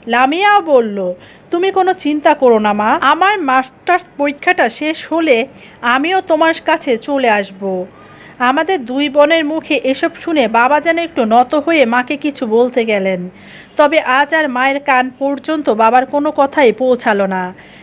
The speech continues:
বাবার কোনো কথা না শুনে আমাদের চিরচেনা নরম স্বভাবের মা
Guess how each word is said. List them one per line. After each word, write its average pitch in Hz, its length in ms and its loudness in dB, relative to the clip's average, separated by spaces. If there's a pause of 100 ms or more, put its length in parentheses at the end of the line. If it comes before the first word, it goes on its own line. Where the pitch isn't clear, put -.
(140)
বাবার 233 340 2
কোনো 285 320 0
কথা 269 280 2
না 254 220 2
শুনে 262 400 -2
আমাদের 269 480 0
চিরচেনা 285 520 0
নরম 226 420 0
স্বভাবের 285 520 2
মা 233 260 -2